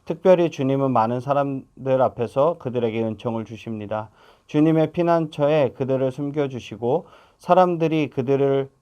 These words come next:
해치려고 할 때 보호해 주십니다. 그들을 안전하게 보살펴 주시고 그들을 비난하는 말로부터 보호해 주십니다. 여호와를 찬양합니다. 내가 포위된 마을 안에 갇혀 있었을 때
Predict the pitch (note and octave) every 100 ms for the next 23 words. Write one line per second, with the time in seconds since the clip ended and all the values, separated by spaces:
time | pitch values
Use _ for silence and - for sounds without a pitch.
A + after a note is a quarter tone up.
0 | - E3+ - D#3+ D3 C#3 B2+ B2 A#2+ C#3+
1 | D3 A#2+ A#2 A2+ A2+ - A#2 A#2 A2 G#2+
2 | G#2+ _ _ _ _ D3+ E3 F3 D#3 B2+
3 | C3 C#3+ C#3 C#3 C3 B2 B2 A#2+ A#2 A2+
4 | - A2+ B2+ E3 - _ _ - C#3+ D#3+
5 | D#3+ D#3 C#3+ D3 D3+ D3 C#3 B2 B2 B2+
6 | A#2+ A#2 C#3 E3+ F#3+ B2+ B2 B2 B2 B2
7 | A#2 A#2+ A2 G#2+ G#2+ G#2 _ _ - B2+
8 | C3 C3+ B2+ B2+ B2+ C#3+ C3+ C3 A#2+ A2+
9 | B2+ E3 - _ _ _ C3+ C3+ D3 F#3+
10 | G3+ G3 G3 F3+ B2+ C3+ B2+ B2+ B2+ A#2
11 | - B2+ A#2 A2 A#2 - G#2+ G2+ A2+